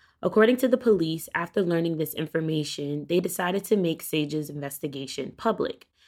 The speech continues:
They held press releases as well as blasted flyers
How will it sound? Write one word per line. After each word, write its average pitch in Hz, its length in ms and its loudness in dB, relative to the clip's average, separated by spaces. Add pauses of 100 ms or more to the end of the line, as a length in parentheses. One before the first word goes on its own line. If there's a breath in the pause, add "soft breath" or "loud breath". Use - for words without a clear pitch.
(140)
They 156 160 4
held 147 400 -2
press - 280 -4
releases 185 680 0
as 151 220 -6
well 151 280 -2
as 143 180 -4
blasted 143 460 -4
flyers 220 760 4